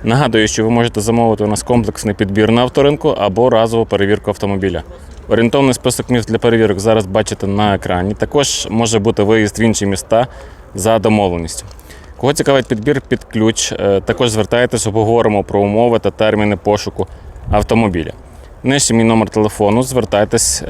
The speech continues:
проконсультую, чи варто вам їхати на авторинок, чи потрібно обирати автомобілі в оголошеннях по Україні і перевіряти їх. Просимо підтримати наш канал вподобайками чи коментарями. Підписуйтесь, активовуйте дзвінок, щоб не пропускати оновлень та бути в курсі всіх подій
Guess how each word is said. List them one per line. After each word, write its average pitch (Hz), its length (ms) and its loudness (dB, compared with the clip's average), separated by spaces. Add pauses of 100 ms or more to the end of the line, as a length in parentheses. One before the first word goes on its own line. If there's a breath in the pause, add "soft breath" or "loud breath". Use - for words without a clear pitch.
(140)
проконсультую, 117 600 0
чи 107 120 -2
варто 104 240 2
вам 104 120 0
їхати 104 320 -2
на 104 80 0
авторинок, 139 460 0
чи - 100 -6
потрібно 104 400 0
обирати 104 320 0
автомобілі 101 480 0
в 95 120 -2
оголошеннях 101 540 0
по - 140 -2
Україні 113 680 0
і 117 120 0
перевіряти 98 680 0 (180)
їх. 92 300 -6 (640 loud breath)
Просимо 120 360 0
підтримати 107 460 -2
наш 101 140 -4
канал 101 200 0
вподобайками 113 680 0
чи 98 260 0
коментарями. 107 720 -2 (500 loud breath)
Підписуйтесь, 139 680 0
активовуйте 107 580 2
дзвінок, 104 480 -4
щоб - 220 -4
не 101 60 -4
пропускати 104 500 -2
оновлень 131 500 2
та 98 100 -2
бути 123 240 -2
в - 60 -8
курсі 117 380 -4 (360 loud breath)
всіх 113 320 -2
подій 98 400 -2